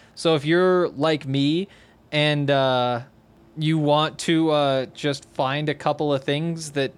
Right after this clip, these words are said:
you think you could make quite a bit of money on, just keep playing these odds boosts. So yeah, Colorado plus fifteen hundred to win the Stanley Cup, which it's basically,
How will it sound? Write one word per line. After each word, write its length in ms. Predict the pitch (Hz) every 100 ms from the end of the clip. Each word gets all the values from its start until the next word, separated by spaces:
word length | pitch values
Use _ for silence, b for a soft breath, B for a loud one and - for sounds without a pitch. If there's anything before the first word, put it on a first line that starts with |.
| 127
you 180 | 123 123
think 460 | 120 143 139 139 -
you 100 | 139
could 180 | 139
make 220 | 131 151 -
quite 220 | 147 143
a 20 |
bit 140 | 139
of 60 | 131
money 260 | 123 160 170
on, 220 | 175 170
just 180 | 175 -
keep 220 | 220 -
playing 320 | 143 165 214
these 160 | 214 147
odds 240 | 156 190
boosts. 360 | - 78 - - B B B
So 140 | - 151
yeah, 220 | 151 131 - _
Colorado 560 | - 175 170 165 156 147 -
plus 400 | - - 175 190
fifteen 420 | - 190 - 180 147
hundred 280 | 156 151
to 80 | 139
win 120 | 139
the 80 | 139
Stanley 400 | - 143 135 123
Cup, 340 | - 131 113 - b b b b _ -
which 440 | 151 160 - - - _ _ _ _ - - _ _ _
it's 200 | 175 151
basically, 1080 | 139 - 175 208 - 180 147 151 139 131 147